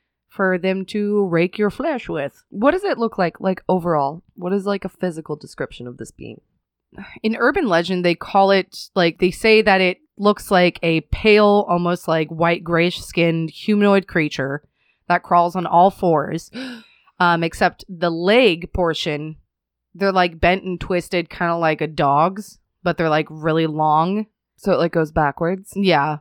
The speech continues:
Speaker 1: like, the
Speaker 2: Huh.
Speaker 1: kneecaps are, like, backwards.
Speaker 2: Huh.
Speaker 1: And, but the front half is just, like, it's a human bo-, body, <laughs> a human body, and it has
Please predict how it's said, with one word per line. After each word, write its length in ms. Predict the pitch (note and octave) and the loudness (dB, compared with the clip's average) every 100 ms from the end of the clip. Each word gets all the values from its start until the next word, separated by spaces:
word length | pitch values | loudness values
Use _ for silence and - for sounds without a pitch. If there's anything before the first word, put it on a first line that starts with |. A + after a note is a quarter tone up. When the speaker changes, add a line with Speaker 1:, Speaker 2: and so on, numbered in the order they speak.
| - | -6
Speaker 1:
like, 380 | F3 D#3+ - - | 0 0 0 -10
the 200 | E3+ E3+ | -2 0
Speaker 2:
Huh. 60 | |
Speaker 1:
kneecaps 480 | E3+ D#3+ F3 D#3 - | 0 0 0 0 0
are, 80 | D#3 | -2
like, 220 | D3+ D3+ | -2 -2
backwards. 720 | D3 C#3+ - D#3+ D3 D3 - _ | -2 -4 -6 -8 -8 -10 -20 _
Speaker 2:
Huh. 320 | C#3 D#3+ C#3+ - - _ _ | -12 -6 -6 -6 -14 _ _
Speaker 1:
And, 540 | D#3+ D#3 D#3 D3+ D3+ D3 | -2 0 0 -2 -6 -8
but 140 | F3 F3+ | -4 -4
the 80 | D#3 | -4
front 340 | - B3 C4+ | 0 0 0
half 440 | G3 E3 D3+ D3 - | -2 0 0 -2 -6
is 180 | E3+ D#3+ | -6 -4
just, 240 | F3 E3 | -6 -4
like, 320 | E3+ D#3 D3+ _ | -2 -2 -2 _
it's 360 | E3 E3 - - | -8 -8 -10 -8
a 140 | E3+ E3+ | -4 -4
human 480 | - A3 F3+ E3+ E3+ | -4 -4 -2 -4 -6
bo-, 300 | D#3 E3 D#3 - | 0 2 2 -2
body, 840 | D#3+ D3 D3+ F3 A#3+ A#3+ G#3+ A3+ | -12 -2 2 4 4 2 0 -2
<laughs> 40 | |
a 60 | B3 | -2
human 580 | A#3+ C#4 F4+ E4+ F4+ F#4 - | 2 4 4 4 2 2 0
body, 460 | D4 G#3 A#3 A#3 - - - - | 0 2 0 -2 -6 -20 -20 -4
and 180 | G3+ G3 | -2 -2
it 80 | - | -2
has 460 | G#3+ G3 F#3 - | 0 0 -2 -6